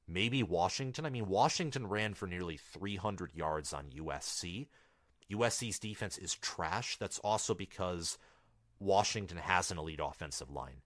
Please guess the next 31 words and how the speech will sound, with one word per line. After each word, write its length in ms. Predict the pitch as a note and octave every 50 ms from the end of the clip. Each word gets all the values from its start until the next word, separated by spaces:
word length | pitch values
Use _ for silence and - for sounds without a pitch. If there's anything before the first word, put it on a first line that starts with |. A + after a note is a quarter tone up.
| _ _ _ _ _ _ _ - -
Dylan 280 | A2 A2+ A2 A2+ A2
Johnson's 520 | F#2+ - G#2+ G#2 G#2 G#2 - A2 G#2 F#2 - -
a 60 | F#2
good 220 | D#2+ G2 F#2 E2+
running 300 | E2+ E2+ E2 E2+ F2 E2+
back, 340 | D#2 D#2+ D#2+ D#2+ - - - - _
maybe 300 | - F2+ F#2+ G2 F#2 F#2+
great 300 | F2 - F2+ F2 F2 -
running 240 | - E2+ E2+ F2 E2+
back. 280 | D2 E2 E2+ D#2+ - - -
I 80 | - D#2+
mean, 140 | - D#2
he 120 | - - A2
had 80 | G2+ F2
a 40 | D#2+
phenomenal 920 | - - - F#2 F2 E2+ E2+ E2+ E2+ E2+ F2 F2 F2 E2+ D#2+ D#2 D2+ - _ _ _ _ - D#2
day. 400 | - E2+ D#2+ E2 D#2+ D#2+ D#2 D2 - - - - _ - -
Best 240 | - G2 G2 - -
performance 500 | - G2+ F2 - G2 F#2 F2 F2+ E2 -
of 80 | D#2+ - -
all 240 | - F#2 F2+ F2 E2+
running 300 | D2+ E2 E2 E2+ F2 E2+
backs 360 | D2 D2 D2+ D2+ - - -
in 120 | D#2+ D2 C#2
college 320 | - E2+ E2+ D#2 D2 -
football 580 | - - F2 D2+ - - D#2 C#2 C2+ C2+ - - _ _ _ _ _ _ _ _ _
yesterday 560 | G2+ F#2 E2+ - - - F2+ D2+ D2+ D2 C#2+
against 340 | D2+ - E2 D#2+ - - -
U 180 | F2+ F2 D#2+
S 160 | D2 D2 C#2+ -
C. 400 | - - D#2+ E2 G2 D3+ E3